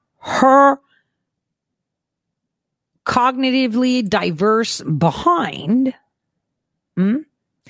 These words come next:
as the manager, talent manager for the Office of the Director of National Intelligence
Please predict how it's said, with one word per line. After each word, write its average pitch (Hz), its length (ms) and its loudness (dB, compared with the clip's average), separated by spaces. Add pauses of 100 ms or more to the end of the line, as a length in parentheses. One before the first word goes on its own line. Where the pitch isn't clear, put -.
(460)
as 175 460 0
the 170 300 0
manager, 175 960 0 (600)
talent 320 640 -2 (220)
manager 185 760 -2 (480)
for 208 160 0
the - 180 -2
Office 214 640 2 (360)
of 214 80 -10
the 196 60 -2
Director 180 720 0 (300)
of 151 120 0
National 175 760 0 (240)
Intelligence 185 840 0